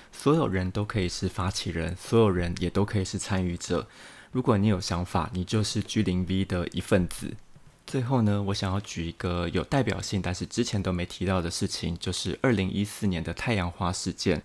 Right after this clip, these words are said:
太阳花的那几年，我基本上还是一个社会上的小愤青，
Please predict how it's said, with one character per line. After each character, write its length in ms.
太 180
阳 200
花 220
的 140
那 160
几 260
年， 220
我 80
基 240
本 180
上 240
还 200
是 180
一 60
个 120
社 240
会 160
上 180
的 100
小 180
愤 240
青， 320